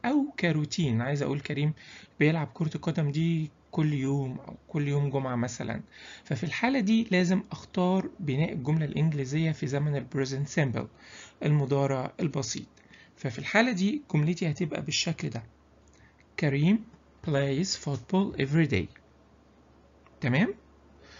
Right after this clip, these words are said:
طيب، لو أنا عايز أقول إن كريم بيلعب الكرة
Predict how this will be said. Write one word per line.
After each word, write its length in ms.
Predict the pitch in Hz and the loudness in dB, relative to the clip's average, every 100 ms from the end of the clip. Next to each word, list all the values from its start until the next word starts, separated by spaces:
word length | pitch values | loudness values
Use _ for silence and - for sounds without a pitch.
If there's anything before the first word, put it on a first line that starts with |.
| - - - - | -20 -20 -10 -6
طيب، 180 | - - - - - - - - - | -6 -8 -18 -20 -20 -20 -20 -12 -2
لو 200 | 160 202 | 4 4
أنا 120 | 381 | 4
عايز 320 | 311 277 262 | 2 2 2
أقول 460 | 226 - 233 254 302 - | 2 4 4 4 2 2
إن 180 | 175 170 | 4 6
كريم 540 | 170 185 185 247 285 - - _ _ - | 6 4 6 6 4 -4 -16 _ _ -6
بيلعب 500 | 175 180 220 190 143 | 0 2 2 2 0
الكرة 500 | 117 113 214 208 202 | -4 -2 0 2 0